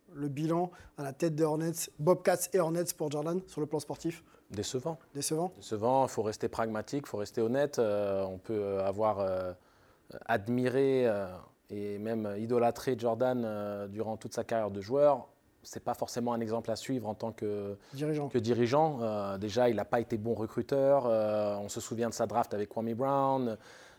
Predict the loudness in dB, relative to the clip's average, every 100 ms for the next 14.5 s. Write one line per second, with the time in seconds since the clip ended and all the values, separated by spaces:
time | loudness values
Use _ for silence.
0 | -6 -4 -2 -2 -2 2 4 6 6 6
1 | 4 0 0 0 0 0 0 0 2 2
2 | 0 -2 -2 2 0 0 0 2 2 0
3 | -2 -4 -4 -6 -6 -2 0 2 4 4
4 | 2 0 0 0 0 2 4 2 2 0
5 | 0 -2 -2 -2 -2 -4 -4 -4 -6 2
6 | 4 4 4 4 6 4 2 -4 -20 -20
7 | -20 -20 -20 -20 _ _ _ -10 -8 -8
8 | -10 -16 -10 -2 0 2 2 2 2 0
9 | 4 4 6 2 2 2 4 6 6 6
10 | 4 2 2 0 2 4 4 4 4 4
11 | 4 -2 -2 0 0 0 2 2 2 2
12 | 2 4 2 2 -2 -6 -4 0 -2 0
13 | -2 0 -2 0 0 2 2 2 0 0
14 | 0 0 2 0 0